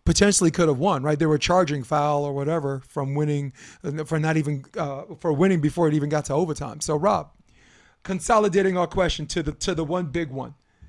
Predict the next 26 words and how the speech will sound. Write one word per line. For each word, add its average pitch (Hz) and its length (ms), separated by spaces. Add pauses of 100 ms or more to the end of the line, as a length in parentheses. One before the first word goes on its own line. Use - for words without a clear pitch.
(1000)
All 240 220
the 240 100
years 226 220
we 220 100
watch 190 300 (120)
N 175 140
C 196 140
double 170 360
A 170 220 (280)
March 160 360
Madness, 147 680 (220)
this 156 240
put - 220
the 139 100
madness 135 440
back 143 240
in 127 60
March 127 220
Madness, 131 280
by 123 160
the 123 80
way. 123 100
Rob, 143 300
the 135 80
question 156 420
is, 139 300